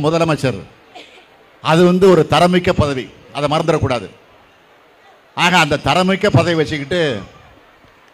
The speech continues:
அவர் வந்து இப்படி ஒருமையில கொச்சைப்படுத்தி பேசுவது என்பது, விமர்சனம் பண்ணி பேசுவது என்பது, அது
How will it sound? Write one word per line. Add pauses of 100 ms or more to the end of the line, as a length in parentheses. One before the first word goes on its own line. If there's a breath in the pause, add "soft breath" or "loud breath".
(220)
அவர்
வந்து
இப்படி (120)
ஒருமையில (1300)
கொச்சைப்படுத்தி (100)
பேசுவது
என்பது,
விமர்சனம்
பண்ணி
பேசுவது
என்பது, (1160)
அது